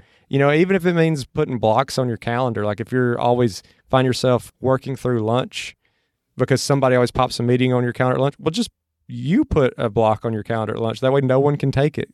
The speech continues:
you know? So those are some of the things I do. How about you, Cody?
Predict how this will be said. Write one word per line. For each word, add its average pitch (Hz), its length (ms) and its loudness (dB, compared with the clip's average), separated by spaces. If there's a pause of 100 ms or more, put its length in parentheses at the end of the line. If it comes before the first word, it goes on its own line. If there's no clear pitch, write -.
you 120 160 -2
know? 104 240 -4
So 107 340 -4 (560)
those 170 160 2
are 180 60 -2
some 160 100 2
of 135 100 2
the 123 60 2
things 110 140 0
I 104 100 2
do. 107 240 -6 (100)
How 139 100 0
about 131 120 2
you, 117 80 -2
Cody? 113 300 -6